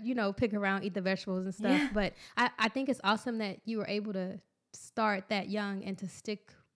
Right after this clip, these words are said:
Speaker 1: with it, even though, you know, it wasn't the most healthy way of going about it, but just recognizing that this is something that you, you were passionate about following through with.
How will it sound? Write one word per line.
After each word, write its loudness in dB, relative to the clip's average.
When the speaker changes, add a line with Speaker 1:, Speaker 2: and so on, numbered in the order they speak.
Speaker 1:
with 0
it, 2
even 2
though, 4
you 2
know, 2
it 2
wasn't 0
the 0
most -2
healthy 2
way 2
of 0
going 2
about 2
it, -4
but -2
just -4
recognizing -2
that -4
this -6
is -4
something -4
that -4
you, 0
you -2
were 0
passionate -2
about -6
following -2
through -2
with. -8